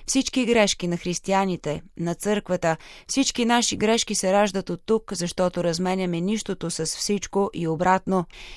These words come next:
"Не е лесно да се следва Исус", каза папата, "но не е и трудно, защото по пътя на любовта Господ прави така, че да можем да вървим напред.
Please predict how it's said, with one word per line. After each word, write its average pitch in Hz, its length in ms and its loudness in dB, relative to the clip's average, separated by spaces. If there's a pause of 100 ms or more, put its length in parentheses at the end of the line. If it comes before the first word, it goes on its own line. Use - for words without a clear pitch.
(220)
"Не 247 220 6
е 254 40 4
лесно 220 360 2
да 170 100 2
се 170 140 -2
следва 175 380 2
Исус", 196 340 0
каза 165 300 0
папата, 170 680 0
"но 180 160 0
не 185 200 4
е 190 80 2
и 185 60 0
трудно, 185 460 2 (300)
защото 214 460 0
по 190 140 -4
пътя 196 300 -2
на 175 120 0
любовта 170 460 -2
Господ 180 420 0
прави 180 300 0
така, 190 360 2 (340)
че 233 120 6
да 240 100 6
можем 233 400 4
да 214 100 2
вървим 202 340 0
напред. 180 400 0